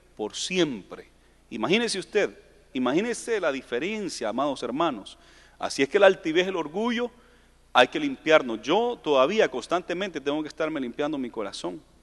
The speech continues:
porque hay veces llega como la grandeza y, y tengo que empezar a limpiar. Ay, Señor, límpiame,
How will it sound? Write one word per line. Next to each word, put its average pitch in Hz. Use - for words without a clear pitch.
porque -
hay 120
veces 143
llega 156
como 104
la 107
grandeza 143
y, 131
y 123
tengo 131
que -
empezar -
a -
limpiar. 214
Ay, 160
Señor, 139
límpiame, 147